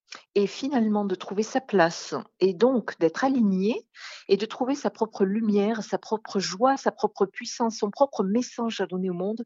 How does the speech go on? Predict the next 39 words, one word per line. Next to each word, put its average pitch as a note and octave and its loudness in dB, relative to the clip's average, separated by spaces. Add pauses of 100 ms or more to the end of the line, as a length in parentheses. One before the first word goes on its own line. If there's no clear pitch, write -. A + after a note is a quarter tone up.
(380)
Nous A3 0
en A#3 4
avons G#3 -4
tous - -14
un. F#3+ -2 (200)
On G#3 4
a A#3 4 (140)
tous E4 -4
un G3+ 2
talent G#3 -2
en F#3+ -2
nous, F#3 -4
pas D4+ 2
forcément B3+ -2
artistique, G3 -12
hein, B3 -4
ça - -4
peut F#3+ -6
être - -10
culinaire, D#3+ -10 (400)
il E3 -2
y E3+ 2
a - 0
des D#3+ -8
gens E3 -4
qui E3+ -10
mettent D#3+ -6
en D#3 -6
contact D#3+ -4
les E3+ -2
uns E3 0
les E3 -6
autres. - -8 (580)
Euh, - 0 (220)
mais G#3+ 6
on A#3 6
a C4 6
tous - -4
un G3 0